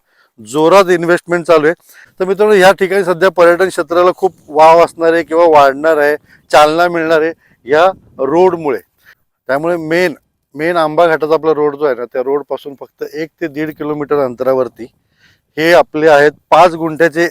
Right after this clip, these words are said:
एनए प्लॉट. आणि मित्रांनो, एखादं तुम्हाला नवीन रिसॉर्ट चालू करायचं आहे ना, आंबा घाटात या, रिसॉर्ट चालू करा. अतिशय रिझनेबल किमतीमध्ये क्लिअर टायटल प्रॉपर्टी, प्लेन प्लॉट, जबरदस्त व्ह्यू. आणि मेन म्हणजे इथे सध्या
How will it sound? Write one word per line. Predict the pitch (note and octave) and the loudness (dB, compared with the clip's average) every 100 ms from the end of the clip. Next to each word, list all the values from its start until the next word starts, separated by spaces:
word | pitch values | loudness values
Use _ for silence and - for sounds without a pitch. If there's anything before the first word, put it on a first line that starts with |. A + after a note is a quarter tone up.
| - | -4
एनए | D3+ E3+ F#3+ | -6 0 0
प्लॉट. | D#3 D3+ E3 _ _ - - - C#3+ | 2 2 2 _ _ -20 -20 -14 -8
आणि | D#3+ | -6
मित्रांनो, | E3+ F#3 F3+ | -4 -2 0
एखादं | F#3 E3 F3+ F3 | 2 2 0 0
तुम्हाला | F3+ F3+ F3 | -2 0 0
नवीन | E3 E3 F3+ | -2 -4 -6
रिसॉर्ट | E3 - F3+ E3 | -8 -2 0 2
चालू | F3 E3+ F3 | 2 0 2
करायचं | E3+ F3 E3+ | 2 2 2
आहे | F3+ | 0
ना, | C#3+ B2+ _ _ _ _ - | -2 -6 _ _ _ _ -8
आंबा | B2 D#3 E3+ | -6 2 2
घाटात | D#3+ E3+ F3 D3+ | 4 4 2 0
या, | D#3+ E3+ F3+ _ _ | 2 2 0 _ _
रिसॉर्ट | C3 C3 E3+ E3+ | -12 -6 0 0
चालू | D#3 D3+ D#3 E3+ | 2 0 2 0
करा. | D#3 D#3 F3 _ _ _ _ | 0 0 -2 _ _ _ _
अतिशय | A#2+ A#2+ F3 - F#3 | -6 -6 -6 -2 0
रिझनेबल | E3+ D3 D#3+ E3+ E3+ | 0 -4 -4 -2 -4
किमतीमध्ये | D#3+ D#3 E3 E3 E3 | -6 -8 -8 -6 -6
क्लिअर | E3+ - E3 F#3 G3 | -8 -8 -2 0 2
टायटल | F#3 E3 D#3+ E3+ | 2 0 -2 -6
प्रॉपर्टी, | D#3+ D3 D#3+ D3+ E3+ - - _ _ D3+ | -4 -2 -2 -4 -6 -12 -20 _ _ -6
प्लेन | E3 F#3+ F3+ | -2 -2 -4
प्लॉट, | F3 E3+ F#3 - _ _ _ _ _ | 0 2 2 -4 _ _ _ _ _
जबरदस्त | C#3 D3+ F#3+ F#3 G3 - | -2 2 2 2 0 -2
व्ह्यू. | D3 F3 - C#3 | -8 -10 -10 -14
आणि | D3+ | -10
मेन | E3 F#3 | -8 -8
म्हणजे | F3+ F3 F#3 | -8 -6 -6
इथे | E3 F#3 | -4 -8
सध्या | E3+ D#3 | -8 -8